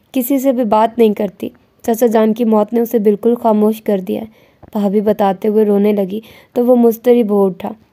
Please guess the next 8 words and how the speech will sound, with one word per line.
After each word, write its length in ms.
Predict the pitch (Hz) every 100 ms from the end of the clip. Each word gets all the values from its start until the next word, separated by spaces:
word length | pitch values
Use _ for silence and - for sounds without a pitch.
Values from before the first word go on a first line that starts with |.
| _ -
कितना 320 | 240 226 220
बड़ा 260 | 208 202 214
सदमा 360 | 214 190 202
वो 180 | 202 233
अकेली 420 | 226 220 214 220
सह 220 | 226 214 196
रही 160 | 190
थी। 200 | 185 220